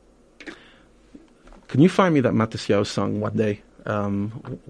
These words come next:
I want, I want, I think I wanna finish off the show with that. It just came to me, um, that one day, um, one day of peace, because honestly, that's what I'm feeling. We need one day.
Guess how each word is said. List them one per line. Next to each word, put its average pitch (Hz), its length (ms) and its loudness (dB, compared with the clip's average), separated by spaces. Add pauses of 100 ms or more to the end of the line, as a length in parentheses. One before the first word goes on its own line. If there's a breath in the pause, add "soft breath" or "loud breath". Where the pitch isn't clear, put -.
(380)
I 110 120 -4
want, 117 240 -4
I - 20 -4
want, 110 240 -4
I 107 80 -4
think - 160 -4
I 110 60 -4
wanna 107 220 -4
finish - 440 -6
off 107 240 -8
the 110 80 -10
show 98 240 -2
with 98 160 -6
that. 107 220 -6
It - 80 -8
just - 220 -6
came 107 200 -4
to - 120 -8
me, 101 220 -4 (520 loud breath)
um, 104 520 -2 (760 loud breath)
that 104 600 -4 (200)
one 117 280 4
day, 98 300 -2 (400)
um, 98 720 -6 (800)
one 127 160 -2
day 131 120 4
of 117 160 -4
peace, - 440 -8
because 120 340 -4
honestly, 120 380 -2
that's 113 220 -2
what 120 60 -6
I'm 107 60 -6
feeling. 113 500 -2
We 117 180 -4
need 117 340 0 (640 soft breath)
one 104 240 -4
day. 98 240 -2